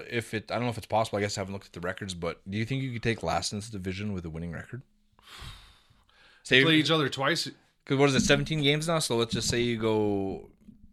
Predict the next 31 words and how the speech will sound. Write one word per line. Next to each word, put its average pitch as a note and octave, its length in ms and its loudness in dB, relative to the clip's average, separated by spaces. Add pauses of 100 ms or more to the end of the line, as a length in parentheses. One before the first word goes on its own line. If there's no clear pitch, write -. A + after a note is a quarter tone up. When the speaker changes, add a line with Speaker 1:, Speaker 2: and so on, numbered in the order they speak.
(260)
Speaker 1:
you F2+ 80 -8
know, D2+ 300 -8 (760)
what, - 160 -12
nine F#2 300 -6
and, F2+ 180 -8 (140)
what F#2+ 100 -10
is E2 100 -10
it, - 80 -4
nine E2+ 180 -6
and E2+ 100 -12
eight? B2 200 -10 (440)
Speaker 2:
Uh, A2+ 400 0
Speaker 1:
Say B2+ 80 2
you B2+ 60 2
go C3 80 4
nine B2 200 4
and A#2+ 80 2
eight. G#2+ 160 2
Do F2 60 -14
you G2+ 140 -2
Speaker 2:
yeah. G2+ 40 -4
Speaker 1:
think G#2 160 -4
you G#2+ 60 -2
take G#2 180 0
fourth? A#2+ 380 -4 (1000)
Take G2 120 -4
last F#2 240 0
in G#2+ 60 -2
the G2 40 -6
division? G#2+ 320 -2 (1600)
Speaker 2:
Probably. G#2 640 -6